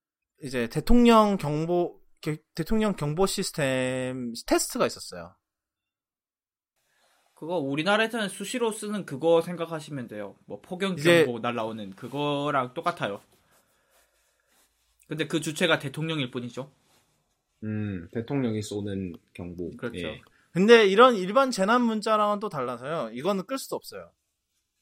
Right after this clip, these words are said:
Speaker 3: 음.
Speaker 1: 이거는 끈다고 해도 날라와요. 이제 무조건 날라오는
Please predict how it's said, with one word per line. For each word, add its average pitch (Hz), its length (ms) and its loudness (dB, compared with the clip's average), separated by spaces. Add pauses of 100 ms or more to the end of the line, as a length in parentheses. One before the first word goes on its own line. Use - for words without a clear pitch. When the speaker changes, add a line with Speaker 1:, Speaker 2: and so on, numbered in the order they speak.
(1500)
Speaker 3:
음. 110 440 -2
Speaker 1:
이거는 214 580 4
끈다고 277 500 6
해도 240 220 2
날라와요. 113 560 2 (100)
이제 117 140 -20
무조건 131 340 -8
날라오는 92 380 -12